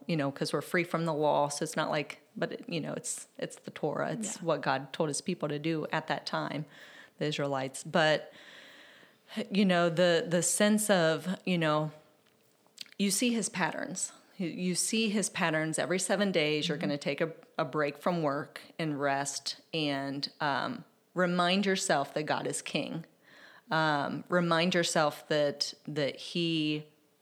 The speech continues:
Speaker 1: like, his, his kingdom rules,
Speaker 2: Mm-hmm.
Speaker 1: not mine. Um, and so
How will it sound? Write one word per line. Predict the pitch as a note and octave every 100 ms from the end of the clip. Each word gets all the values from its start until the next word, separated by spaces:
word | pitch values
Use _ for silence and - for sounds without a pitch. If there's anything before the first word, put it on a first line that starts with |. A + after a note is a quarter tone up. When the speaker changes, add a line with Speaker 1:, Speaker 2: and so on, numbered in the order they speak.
| _
Speaker 1:
like, | D#3 D3+
his, | - A#3 - - -
his | F3+ G#3+
kingdom | - - F#3+ E3+ D#3 D#3
rules, | C#3+ - - - - _ G3
Speaker 2:
Mm-hmm. | D#3+
Speaker 1:
not | E3+ D#3+
mine. | D3+ C#3 - D#3+ _ _ - - - -
Um, | - F3+ E3 D3+ D#3 - -
and | F#3 F3
so | - F3+ E3+ E3 D#3+ E3